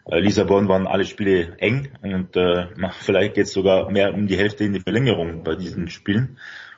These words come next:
Und, äh, weil man heute noch nicht alles im Griff, also noch nicht richtig kapiert, P S G gegen, gewinnt gegen Real, ähm, in der letzten Minute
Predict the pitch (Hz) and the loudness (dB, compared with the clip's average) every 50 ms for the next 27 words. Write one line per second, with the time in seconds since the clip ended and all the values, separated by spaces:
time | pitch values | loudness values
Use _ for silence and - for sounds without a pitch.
0 | _ - 87 92 92 92 90 90 95 90 87 87 85 85 82 85 85 82 80 80 | _ -4 0 2 2 2 2 2 4 4 4 4 4 4 2 2 2 0 -2 -2
1 | 78 82 82 90 92 92 92 92 98 92 107 101 104 101 101 107 110 113 - 104 | -2 -2 0 2 2 2 2 2 2 2 2 2 2 2 0 0 0 2 2 0
2 | 98 110 104 95 127 127 127 - - _ _ _ _ _ _ - 98 98 104 98 | 2 2 0 0 0 -2 -2 -6 -18 _ _ _ _ _ _ -4 0 0 0 0
3 | - - 85 92 98 101 110 107 - - 110 110 110 110 - 101 - - - - | 0 -4 -6 -4 -2 0 0 0 0 0 -2 -2 -2 -2 0 -2 -2 -2 -4 -8
4 | - - - - - - - - - _ - - 110 104 101 92 98 107 117 113 | -8 -10 -16 -20 -20 -20 -20 -20 -20 _ -2 2 4 6 6 4 4 2 0 2
5 | 107 101 95 98 104 95 69 78 85 87 98 101 104 107 104 98 95 90 95 92 | 2 0 0 0 -2 -4 -6 -8 -6 -4 -2 0 2 2 2 2 2 4 4 6
6 | 92 98 120 135 131 - - - - - - _ _ _ _ _ - 87 92 92 | 6 4 2 0 -4 -8 -16 -20 -20 -20 -20 _ _ _ _ _ -6 -2 0 0
7 | 92 95 95 95 95 95 98 95 95 92 92 98 98 95 95 95 95 - 104 95 | 2 2 2 2 2 0 -2 -4 -4 -4 -2 0 2 2 2 2 0 0 0 0
8 | 95 110 120 120 - 123 120 117 117 117 110 - | 2 2 2 2 2 2 4 4 4 2 0 -2